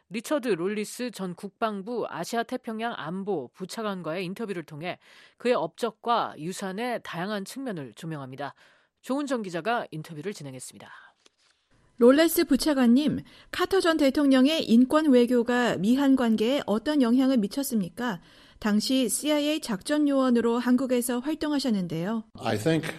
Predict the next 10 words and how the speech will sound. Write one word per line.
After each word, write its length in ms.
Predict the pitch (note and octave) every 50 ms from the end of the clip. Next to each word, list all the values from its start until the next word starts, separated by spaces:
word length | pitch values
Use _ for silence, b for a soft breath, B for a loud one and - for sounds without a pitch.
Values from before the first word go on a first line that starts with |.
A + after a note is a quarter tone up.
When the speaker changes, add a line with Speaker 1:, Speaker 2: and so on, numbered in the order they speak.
| -
Speaker 3:
human 240 | - E3 E3+ F3 D#3+
rights 500 | D3 C3+ A#2 G2+ F#2+ - - - - -
was 600 | - G#2 G#2 G#2 G#2 G2+ G2+ G#2 G#2 G2+ G2+ -
the 120 | - A#2
defining 540 | G#2+ G#2+ G2+ - B2+ B2 B2+ B2 A#2 A#2 A2
factor 460 | - A#2 A#2 A#2 A#2 A#2 - G#2+ G#2+
in 80 | G#2 G2
the 100 | G2 F#2+
mind 420 | F#2+ G2+ G2+ G2+ G#2 G2+ G2+ F#2+ -
of 640 | - F#2+ G2 F#2+ F#2+ F#2 F#2 F2+ - - - -